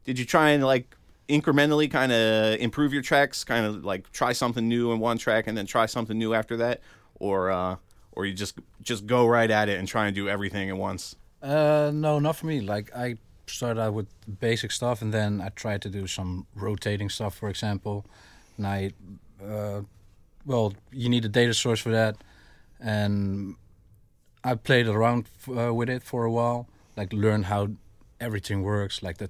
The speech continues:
Speaker 2: types of, uh, lines you have in the data source.
Speaker 1: Right.
Speaker 2: And, uh, yeah, well, like, yeah, uh,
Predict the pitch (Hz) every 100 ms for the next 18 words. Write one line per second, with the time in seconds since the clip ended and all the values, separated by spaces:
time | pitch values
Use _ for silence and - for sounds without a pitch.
0 | - - 104 95 - 95 - - - -
1 | 101 95 95 95 - - _ _ - 101
2 | 98 107 104 101 104 104 101 101 104 101
3 | - 104 98 - - - 104 98 - -
4 | _ 113 107 107 107 107 104 101 101 113
5 | - - 143 135 135 131 127 110 - -
6 | - _ - - - - - 127 117 131
7 | 110 107 113 117 113